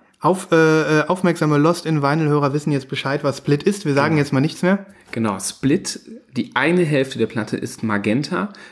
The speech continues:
Speaker 2: die andere Hälfte ist durchsichtig Coke Bottle Green
Speaker 1: Oh!
Speaker 2: mit Magenta Splatter.
Speaker 1: Boah!
Speaker 2: Also unfassbar geil. Also die hat, die ist zum einen clear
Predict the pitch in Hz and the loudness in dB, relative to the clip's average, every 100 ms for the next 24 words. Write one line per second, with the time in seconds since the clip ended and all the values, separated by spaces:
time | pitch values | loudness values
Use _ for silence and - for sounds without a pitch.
0 | - - - 156 190 170 135 123 - - | -12 -8 -2 0 2 2 2 0 0 -2
1 | 117 - - _ _ _ _ _ _ _ | -4 -8 -18 _ _ _ _ _ _ _
2 | - 120 139 202 202 190 - 180 - - | -10 0 4 4 2 -2 -2 -4 -4 -10
3 | - 165 185 - 127 135 120 117 113 113 | -2 0 0 -2 0 4 2 0 -2 0
4 | 127 208 254 285 285 262 208 170 127 - | 2 4 4 6 6 6 6 2 -2 -8
5 | - _ _ _ _ _ _ 131 220 - | -20 _ _ _ _ _ _ 0 0 0
6 | - - - 127 131 143 156 151 - 131 | -12 -16 -10 -6 -2 -4 -4 -8 -6 -2
7 | 131 135 95 87 _ - 175 180 - - | 0 -2 -12 -14 _ -6 0 2 2 0
8 | 120 - - _ 117 120 139 127 - 175 | -4 -8 -20 _ 0 2 0 -2 0 2
9 | 190 156 143 135 127 110 95 - 131 135 | 2 2 0 0 0 0 -2 -4 -2 2
10 | 139 135 - - - 131 110 - - 120 | 2 0 -6 -10 -4 -2 0 -2 -8 -4
11 | 120 156 165 180 - - 139 160 294 | -2 0 -2 -6 -10 -6 0 2 0